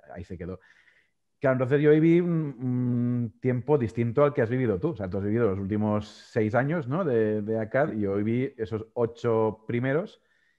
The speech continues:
y, de hecho, estoy viendo que justo fue el año que yo ya no fui, empezaste tú. O sea, con lo cual no coincidimos nunca.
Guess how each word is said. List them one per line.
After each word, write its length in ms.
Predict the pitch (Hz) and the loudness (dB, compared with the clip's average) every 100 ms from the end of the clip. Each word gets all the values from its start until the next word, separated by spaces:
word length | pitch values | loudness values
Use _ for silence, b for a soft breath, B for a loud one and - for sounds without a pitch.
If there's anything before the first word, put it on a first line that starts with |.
| _ _ _ | _ _ _
y, 140 | 113 | -4
de 100 | 107 | -2
hecho, 400 | 113 - 139 143 - | -2 -4 -6 -6 -8
estoy 300 | - 95 113 | -12 -8 -4
viendo 420 | 110 120 135 151 | -2 -2 -2 -4
que 240 | - 113 - _ | -4 -6 -6 _
justo 440 | - 139 - 135 | -6 -6 -2 -4
fue 280 | - 156 110 | 0 -2 0
el 120 | 107 | -2
año 240 | 110 120 110 | 0 -2 -4
que 220 | 104 92 | -6 -2
yo 160 | 107 | 0
ya 120 | 113 127 | 0 -2
no 120 | 123 | -4
fui, 240 | 147 190 _ | -6 -6 _
empezaste 340 | 120 117 117 | -6 -4 -4
tú. 140 | 117 - | -4 -8
O 20 | |
sea, 140 | 101 95 | -8 -8
con 120 | 107 | -6
lo 80 | 104 | -4
cual 120 | 113 | -2
no 120 | 131 | -2
coincidimos 440 | 123 120 120 113 107 | -2 -2 -2 -2 -2
nunca. 300 | 214 - | -4 -6